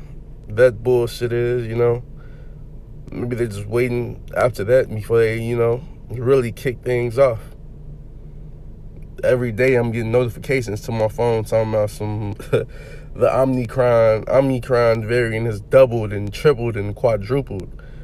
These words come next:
with cases and shit, but, you know. So that's pretty much all I want to go into. I don't wanna keep on rambling. I wanna give all praise to Yahweh, Ba'ashem, Yahweh Shai, Ba'ashem, Rakah Kadash.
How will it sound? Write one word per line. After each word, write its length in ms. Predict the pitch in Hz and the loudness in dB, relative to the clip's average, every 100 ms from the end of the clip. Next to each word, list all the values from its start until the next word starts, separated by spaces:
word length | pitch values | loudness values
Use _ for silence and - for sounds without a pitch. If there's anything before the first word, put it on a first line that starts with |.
| - - | -14 -12
with 240 | 98 107 - | -8 -8 0
cases 500 | - 147 120 110 101 | 2 4 2 -4 -2
and 160 | 101 | -2
shit, 380 | 95 98 98 87 | -2 -4 -4 -4
but, 300 | 90 90 - | -6 -6 -6
you 160 | 90 107 | -6 2
know. 220 | 120 120 113 - - - - - - - - - - - - - - - - - - - - - - - - - | 4 4 2 -8 -16 -16 -16 -16 -16 -16 -16 -16 -16 -16 -16 -16 -16 -16 -16 -16 -16 -16 -16 -16 -16 -16 -16 -10
So 120 | - | 4
that's 120 | 190 180 | 4 4
pretty 240 | - 180 | 2 4
much 220 | 165 147 | 6 8
all 220 | 151 143 | 8 10
I 20 | 139 | 8
want 180 | 139 | 6
to 60 | 120 | 2
go 160 | 139 135 | 2 2
into. 220 | 120 139 | 2 2
I 40 | |
don't 140 | 147 143 | 4 4
wanna 140 | 131 | 2
keep 200 | - 131 | -2 4
on 240 | 139 127 | 8 10
rambling. 360 | 135 131 127 127 | 8 6 6 4
I 40 | |
wanna 220 | 131 135 120 | 4 4 4
give 140 | 131 | 8
all 200 | 139 135 | 10 10
praise 360 | - 139 143 143 | 6 2 2 -2
to 100 | 120 | -4
Yahweh, 520 | 113 127 135 135 135 - - - - - | 0 4 6 6 2 -4 -16 -16 -6 4
Ba'ashem, 580 | 120 110 - 135 135 | 4 4 2 2 4
Yahweh 240 | 120 113 107 | 4 4 4
Shai, 260 | 131 131 | 4 4
Ba'ashem, 580 | 117 117 113 - 131 123 | 6 4 2 0 0 0
Rakah 260 | - 123 110 | 0 -2 -2
Kadash. 680 | 92 127 139 - - - | 2 4 6 4 -6 -14